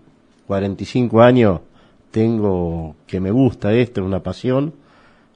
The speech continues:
y mi socio también, cincuenta, él arrancó a los, a los veinte años, más de cincuenta años con esto estuvo, ¿no?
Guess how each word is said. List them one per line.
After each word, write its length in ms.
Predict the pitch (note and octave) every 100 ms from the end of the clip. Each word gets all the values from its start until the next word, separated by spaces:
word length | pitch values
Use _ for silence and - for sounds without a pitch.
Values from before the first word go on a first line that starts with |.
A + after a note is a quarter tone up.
| -
y 400 | F2+ F2+ F2+ F2
mi 140 | E2+
socio 680 | - G#2+ G#2+ A2 F2 D#2+ D#2 -
también, 560 | E2+ G2+ A#2+ F#2 D#2+ - - F#2+ F#2+ F#2
cincuenta, 640 | - A2 - B2 A2+ F#2 F2
él 140 | F#2+
arrancó 340 | F2+ F2+ E2+
a 40 | G2+
los, 160 | F2+ - _ _ _ _ -
a 80 |
los 140 | F2+ F2
veinte 340 | G2+ F#2 G#2+
años, 560 | A#2 A#2+ G#2 F2+ E2 E2 F2+
más 360 | F2 F2+ G2+ F#2+
de 60 |
cincuenta 540 | F2+ F#2+ G2 G2 F2+ G#2
años 320 | G#2 F2+ D#2 - - - _ _
con 160 | F2+ G#2+
esto 500 | A#2 - D#2+ D#2 D#2+
estuvo, 400 | - B2+ F#2+ D#2+
¿no? 200 | F#2+